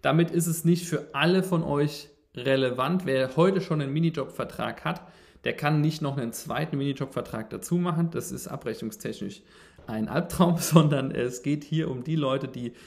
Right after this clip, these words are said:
wirklich wesentlich mehr als vierhundertfünfzig Euro verdienen wollen. Die behalten einfach den Werkstudentenvertrag bei der Deutschen Technikberatung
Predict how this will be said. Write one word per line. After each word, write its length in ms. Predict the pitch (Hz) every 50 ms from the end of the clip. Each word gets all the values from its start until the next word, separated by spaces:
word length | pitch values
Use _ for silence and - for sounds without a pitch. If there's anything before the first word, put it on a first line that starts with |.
| - - - - -
wirklich 320 | 143 143 - 139 135 -
wesentlich 400 | 131 143 151 151 139 131 131 -
mehr 240 | 127 127 139 160 160
als 140 | 147 143 -
vierhundertfünfzig 540 | - 156 139 135 - 147 143 - - - -
Euro 160 | - 139 135
verdienen 440 | 135 139 120 123 151 175 190 175 -
wollen. 300 | 123 120 127 131 127 127
Die 80 | 120
behalten 480 | - - 120 - 131 139 156 151 - -
einfach 280 | - - 139 - 143 131
den 180 | - 113 110
Werkstudentenvertrag 960 | 117 120 135 - - - 123 - - - - 110 - - 107 107 107 - -
bei 80 | - -
der 80 | 110
Deutschen 260 | 104 98 98 - -
Technikberatung 760 | - 143 147 - 165 151 - 143 135 135 139 - 147 147 147